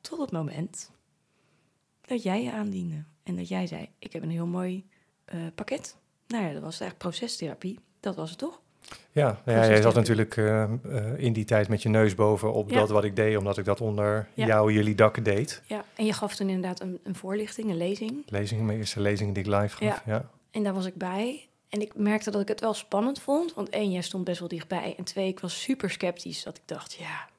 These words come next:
Speaker 1: right, weet je, wat kan jij nou bieden wat al die anderen me niet konden bieden in al die jaren?"
Speaker 2: Hmm.
Speaker 1: Ik had op dat moment ook niet echt last van,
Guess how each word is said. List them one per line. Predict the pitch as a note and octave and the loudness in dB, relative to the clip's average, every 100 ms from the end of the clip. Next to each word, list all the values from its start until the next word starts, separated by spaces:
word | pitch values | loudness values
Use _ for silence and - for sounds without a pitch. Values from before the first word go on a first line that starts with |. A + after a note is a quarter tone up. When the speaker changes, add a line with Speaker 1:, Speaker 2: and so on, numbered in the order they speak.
| _ _ | _ _
Speaker 1:
right, | - D#3+ C#3 D#3+ - | -10 -8 -8 -12 -10
weet | F3+ E3 | -8 -8
je, | F#3 F3+ _ | -8 -10 _
wat | F3 - | -12 -4
kan | F3 | 0
jij | E3+ | 2
nou | F#3+ F3 | 0 0
bieden | F#3 F#3+ | 0 0
wat | F3 E3+ | -2 -2
al | - | -2
die | F3 | -2
anderen | F#3+ G3+ F3+ | 0 0 0
me | |
niet | F3+ F#3+ | 0 -2
konden | - E3+ | -4 -6
bieden | D#3+ E3 E3 | -4 -6 -6
in | F3 | -6
al | E3+ | -6
die | E3 | -6
jaren?" | D#3+ D#3+ E3 G3 - - - | -6 -6 -6 -6 -8 -18 -10
Speaker 2:
Hmm. | G2+ F2 F#2+ _ _ | -8 -8 -12 _ _
Speaker 1:
Ik | - | -4
had | C#4 | -4
op | - | -2
dat | - B3+ | 2 2
moment | A#3+ - | 2 0
ook | A3 | 0
niet | A3+ | 0
echt | G3 F#3 | -2 -4
last | E3+ E3+ F3 - | -6 -6 -6 -8
van, | - C4+ | -2 -2